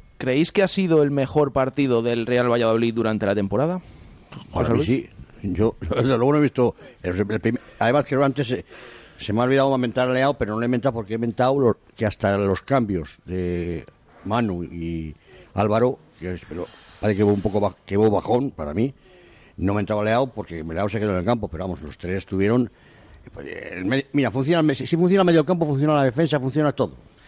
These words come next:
Speaker 2: Y
Speaker 1: Ya lo
Speaker 2: funciona la
Speaker 1: dijo,
Speaker 2: delantera.
Speaker 1: lo dijo Portugal.
Speaker 2: Que luego falles, no metas el gol, es otro tema.
Speaker 1: Mm.
Speaker 2: Pero cuando hay un centro del campo que juega al fútbol y que defiende y que ataca, es muy difícil que no te, que te, no pier-, que pierdas, vamos, para mí.
Speaker 1: Lo dijo Portugal el otro día, creo que fue en su, en su web personal.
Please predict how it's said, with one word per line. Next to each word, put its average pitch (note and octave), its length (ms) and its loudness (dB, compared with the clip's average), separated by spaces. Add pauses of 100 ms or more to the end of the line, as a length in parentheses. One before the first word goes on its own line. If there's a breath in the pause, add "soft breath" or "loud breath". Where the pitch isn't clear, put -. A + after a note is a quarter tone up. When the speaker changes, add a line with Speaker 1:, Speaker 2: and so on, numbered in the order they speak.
(160 soft breath)
Speaker 2:
Y B2 80 -2
Speaker 1:
Ya C3 120 4
lo E3+ 80 4
Speaker 2:
funciona D#3 200 4
la A#2+ 60 2
Speaker 1:
dijo, D3+ 140 0
Speaker 2:
delantera. - 300 -12
Speaker 1:
lo B2+ 120 4
dijo D3+ 200 2
Portugal. D#3+ 500 2
Speaker 2:
Que E3+ 40 6
luego E3+ 180 4
falles, F#3+ 460 2
no D3 180 0
metas D3 220 0
el C3+ 80 4
gol, F#3 120 4
es C#3 80 4
otro B2+ 180 2
tema. E2 240 -8
Speaker 1:
Mm. B2 100 -16
Speaker 2:
Pero A2+ 220 0 (120)
cuando E3 160 0
hay A3+ 60 4
un G3 160 2
centro D3 260 0
del C3+ 80 -2
campo B2+ 280 -4
que A#2+ 100 -12
juega C#3+ 240 0
al C3 60 0
fútbol F#3+ 360 0 (400 loud breath)
y C3+ 120 -4
que C#3+ 100 -2
defiende D3 380 2
y C3 60 -4
que D3 100 0
ataca, D#3 500 -2 (300)
es D#3 120 2
muy C#3 160 4
difícil B2 300 2
que A2+ 100 2
no G#2+ 80 -2
te, - 120 -12
que B2+ 100 -2
te, A#2+ 220 -2
no C3+ 180 2
pier-, B2 260 0
que A2 180 -6
pierdas, D#2 300 -2
vamos, D#2+ 280 -8
para G2 180 0
mí. G2 140 -2 (140)
Speaker 1:
Lo B2 200 2
dijo D3+ 420 4
Portugal B2+ 380 0
el A#2 80 0
otro A2 220 0
día, C#3 340 -2
creo B2 140 -6
que C#3 100 -2
fue D#3 140 0
en C#3+ 40 -2
su, C3 520 0
en B2+ 80 -2
su C3 140 0
web G#2 200 -2
personal. G2+ 540 -6